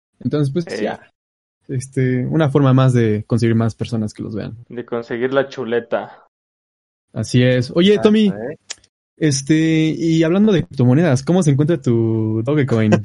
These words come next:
Speaker 1: o Dogecoin?
Speaker 3: <laughs> Hablando de dinero, ¿qué te vas a invitar?
Speaker 1: Ajá,
Speaker 2: No,
Speaker 1: la semana
Speaker 2: amigos.
Speaker 1: pasada, cuatro mil pesotes, ¿siguen así o no?
Speaker 2: Pues más o menos. Más, a lo mejor bajó, bajó tantillo.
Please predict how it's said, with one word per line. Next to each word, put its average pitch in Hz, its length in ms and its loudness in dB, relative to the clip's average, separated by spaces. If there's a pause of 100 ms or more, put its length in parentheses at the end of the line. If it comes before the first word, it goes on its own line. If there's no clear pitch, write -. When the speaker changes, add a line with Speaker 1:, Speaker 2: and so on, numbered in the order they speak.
Speaker 1:
o 113 60 -2
Dogecoin? 113 680 0
Speaker 3:
<laughs> 160 800 -4
Hablando 185 280 6
de 175 100 8
dinero, 156 580 4 (520)
¿qué 175 100 -2
te 180 60 0
vas 220 100 2
a 220 40 0
invitar? 185 420 2 (800)
Speaker 1:
Ajá, 151 360 2
Speaker 2:
No, 170 420 6
Speaker 1:
la 185 60 4
semana 180 240 2
Speaker 2:
amigos. 123 200 0
Speaker 1:
pasada, 175 380 -2
cuatro 135 220 0
mil 151 100 -2
pesotes, 165 520 -4
¿siguen 165 240 -2
así 139 200 -6
o 139 100 -4
no? 113 280 -4 (560)
Speaker 2:
Pues 135 280 0
más 196 220 2
o 208 60 0
menos. 165 600 -2 (200)
Más, 127 260 -12
a 123 340 -4
lo 135 140 2
mejor 165 240 0
bajó, 139 580 0 (100)
bajó 131 260 -2
tantillo. 151 560 -4